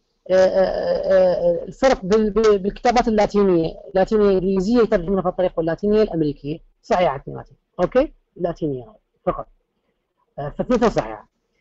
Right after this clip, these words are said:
آه، دكتور، ال-، ستراتوس أوف ألني يقولون، ستراتوس أوف ألني يقولون posterior، لو posterior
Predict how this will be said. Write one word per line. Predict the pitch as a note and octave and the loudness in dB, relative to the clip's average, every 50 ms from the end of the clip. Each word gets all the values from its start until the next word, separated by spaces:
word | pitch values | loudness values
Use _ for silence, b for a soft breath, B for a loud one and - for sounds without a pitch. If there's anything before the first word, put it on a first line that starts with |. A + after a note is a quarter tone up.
| _ _ _ _ _ _ - | _ _ _ _ _ _ 0
آه، | D#3+ E3 E3+ F3 | 2 4 4 4
دكتور، | E3 F#3 - - B3+ B3+ C4 B3+ | 2 0 -4 0 2 4 4 4
ال-، | B3 A#3 A3 G#3+ G#3 G3+ G#3 G3+ G3 F#3+ | 4 2 0 0 2 2 2 2 0 -4
ستراتوس | - - - A#3 B3 G3+ G#3 - A#3+ A3 - - | -10 -4 0 0 0 0 0 -2 -4 -4 -4 -4
أوف | - A#3+ A3 - - - | 0 0 0 0 0 0
ألني | A#3 A3 G3 F3+ D#3 C3+ C#3+ - | 2 4 4 4 2 0 -2 -6
يقولون، | - E3+ E3+ D3+ F#3 G3 G#3 A#3 A#3+ A3+ A3+ G#3+ - _ _ _ _ _ _ _ _ _ _ _ _ _ _ _ _ _ _ _ - D#3 | -6 -6 -2 -2 0 0 2 2 2 0 0 -4 -8 _ _ _ _ _ _ _ _ _ _ _ _ _ _ _ _ _ _ _ -20 -20
ستراتوس | - _ E3 F#3 F3 - - F#3+ - | -8 _ -2 -2 -2 -2 -6 -8 -8
أوف | E3 D#3 D#3+ | -8 -8 -6
ألني | E3 D3+ C#3+ C3+ - D#3 | -6 -6 -6 -8 -10 -6
يقولون | D3+ F#3 G#3 G#3+ G3+ G3+ G3 G3 | -2 0 2 2 0 0 0 0
posterior، | F#3 - - - - B3+ C4+ B3+ B3+ C4 C4+ C4+ D4 - - | 0 0 -2 -4 -2 0 2 2 4 4 2 2 0 -2 -2
لو | F3+ G3 G3+ F#3+ | 0 2 2 2
posterior | G3 F#3+ G3 F#3 - - _ - B3 B3 A#3+ B3 B3 B3+ C4 B3+ C4+ C#4+ | 2 0 0 0 0 -4 _ -6 -4 -2 0 2 2 2 2 2 0 -4